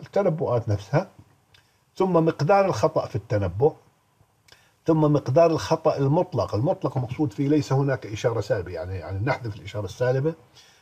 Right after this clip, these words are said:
فتصبح كلياتها موجبة، ونسبة الخطأ في التنبؤ، البرسنتج يعني،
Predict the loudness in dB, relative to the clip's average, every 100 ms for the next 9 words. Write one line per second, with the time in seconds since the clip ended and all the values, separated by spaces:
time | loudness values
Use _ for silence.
0 | _ 0 2 0 -4 -2 0 2 0 0
1 | 2 0 -2 -12 _ _ _ _ 2 4
2 | 4 0 -4 -2 0 0 0 -2 -4 -18
3 | -8 -4 -2 -2 -2 -4 -2 -2 2 0
4 | 0 -2 -2 -2